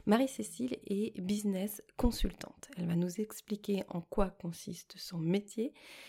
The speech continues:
Mais pour vous dire dans les grandes lignes, c'est une professionnelle qui accompagne des entreprises ou des entrepreneurs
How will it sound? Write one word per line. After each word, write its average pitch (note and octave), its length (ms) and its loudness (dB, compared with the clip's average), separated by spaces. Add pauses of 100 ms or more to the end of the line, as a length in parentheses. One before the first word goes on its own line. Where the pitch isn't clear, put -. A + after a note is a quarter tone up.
(120)
Mais F3+ 100 4
pour A#3 180 10
vous A#3 180 2
dire G3 240 4
dans G3 160 4
les E3 100 2
grandes F3 340 -6
lignes, A#3 400 2
c'est - 320 -16
une E3+ 380 0 (160)
professionnelle G3+ 680 4
qui - 160 -4 (120)
accompagne G3+ 720 -2
des G#3+ 200 4
entreprises G3+ 600 -4 (120)
ou E4 80 4
des A3+ 180 2
entrepreneurs F3+ 760 0